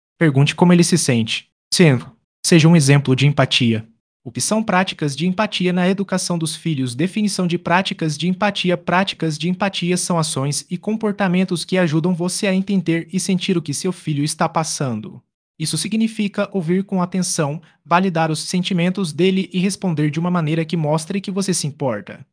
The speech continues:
Quando você pratica empatia, cria um espaço seguro onde seu filho se sente à vontade para se abrir.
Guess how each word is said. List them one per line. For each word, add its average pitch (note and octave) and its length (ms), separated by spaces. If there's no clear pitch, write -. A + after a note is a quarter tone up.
Quando D3+ 180
você F#3 220
pratica F#3+ 480
empatia, G3+ 640
cria F3 240
um G3+ 80
espaço E3 460
seguro D#3+ 380
onde F3+ 140
seu G3+ 140
filho E3+ 320
se E3+ 160
sente F3+ 300
à D#3+ 80
vontade F3 480
para F3 200
se - 140
abrir. B2+ 380